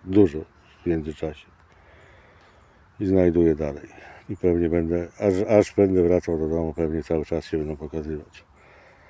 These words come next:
Dzisiaj istnieje ryzyko wypełnienia kosza do pełna. No, jak nie, to prawie. Co mi się w tym roku chyba tylko dwa czy trzy razy zdarzyło, także listopad, późna jesień, można powiedzieć.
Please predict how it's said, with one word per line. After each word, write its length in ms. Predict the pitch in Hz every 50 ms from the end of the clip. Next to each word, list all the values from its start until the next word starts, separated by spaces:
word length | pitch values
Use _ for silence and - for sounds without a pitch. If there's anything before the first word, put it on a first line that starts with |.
| _ _ _ _ _ -
Dzisiaj 300 | - - - 110 101 98
istnieje 400 | 92 - 104 101 98 101 95 90
ryzyko 460 | 85 87 78 85 95 - - 92 80
wypełnienia 520 | 80 95 82 92 90 90 90 87 87 87
kosza 280 | - - 87 85 - 82 82 85 82 85
do 180 | 107 95 87 -
pełna. 360 | 90 85 78 78 80 82 80 - - - - - - - - - - - -
No, 200 | - 107 98 95 101
jak 180 | 98 90 80
nie, 140 | 87 92 85
to 100 | - 85
prawie. 340 | - 82 80 76 71 76 80 _ - _ - _ - _ _ _ _ _ _ _ _ _ _ _ _ - - - _ _ - -
Co 140 | - 101
mi 100 | 101 101
się 120 | 85 92 85
w 40 | -
tym 160 | - 95 92
roku 240 | 90 92 - - 87
chyba 300 | - 95 82 87 82 78
tylko 260 | 85 80 - - 78
dwa 280 | 69 76 87 90 85
czy 140 | - - 85
trzy 200 | - - - 87
razy 260 | 87 85 80 76 80
zdarzyło, 520 | 78 76 78 82 73 80 90 90 85 85 78
także 320 | 82 80 80 80 85 87 87 80 - _ - - _ _ _ _ _ _ _ _ _ _ _ _ _ _ _ _ _ _ _ _ _ _ _ _ _ _ _ _ _ _ - - - - -
listopad, 560 | 92 98 92 - - 101 98 - 98 92 82 - -
późna 340 | 98 98 90 85 90 90 87
jesień, 320 | 87 87 80 - 85 85
można 320 | 85 85 76 76 85 80
powiedzieć. 640 | - 82 82 78 82 85 80 78 87 87 - - -